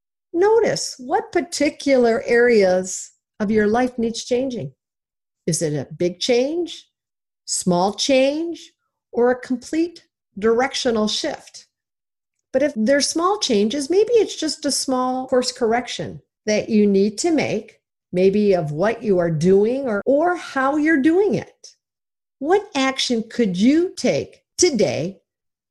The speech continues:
to start making a positive change happen? Think about the most obvious first step in terms of action. Don't worry about the whole path and everything you need to do in order to create the change. Just take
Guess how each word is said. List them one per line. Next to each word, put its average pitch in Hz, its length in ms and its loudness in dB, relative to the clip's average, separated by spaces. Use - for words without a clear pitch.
to 262 80 2
start 320 260 0
making 277 500 -2
a 208 60 -8
positive 233 500 -2
change 247 280 0
happen? 190 420 -6
Think 392 240 4
about 233 420 -2
the 208 80 0
most 196 380 0
obvious 320 720 0
first - 580 0
step 220 400 -2
in 220 180 0
terms 220 400 0
of 180 180 -6
action. - 520 -10
Don't 254 240 4
worry 370 200 4
about 320 260 0
the 294 100 2
whole 277 240 4
path 208 500 0
and 196 100 -4
everything 262 380 -2
you 262 100 0
need 262 200 -2
to 254 80 -6
do 247 200 0
in 240 80 0
order 233 240 -2
to 254 200 -4
create 226 460 -6
the 214 80 -10
change. - 640 -10
Just 247 400 -2
take 247 240 -2